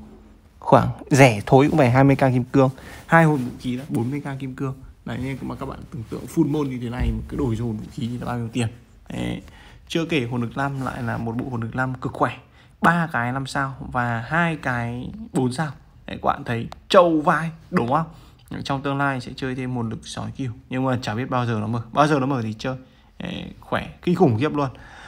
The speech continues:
Ờ, ban một full, hồn lực năm cũng coi như là gần full. Rune phím chết thì sao? Bộ đao top server chắc chắn là cũng sẽ full thôi. Một bộ, hai bộ, ba bộ, bốn bộ, năm bộ. Và chúng ta có gần sáu bộ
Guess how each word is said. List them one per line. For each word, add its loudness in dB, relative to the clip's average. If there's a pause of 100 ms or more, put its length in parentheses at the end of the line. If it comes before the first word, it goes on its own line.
(340)
Ờ, -2
ban 4
một 4 (160)
full, 2 (180)
hồn 2
lực -4
năm -2
cũng -10
coi 0
như -2
là -2
gần -2
full. 2 (1200)
Rune 4
phím -2
chết -2
thì -6
sao? -4 (260)
Bộ -4
đao 0
top -6
server -4
chắc -8
chắn -4
là -6
cũng -12
sẽ -10
full -2
thôi. -4 (680)
Một -2
bộ, 0 (200)
hai -4
bộ, -4 (220)
ba -4
bộ, -6 (460)
bốn -2
bộ, -8 (440)
năm -6
bộ. -8 (460)
Và -8
chúng -6
ta -2
có -6
gần 8
sáu 2
bộ 0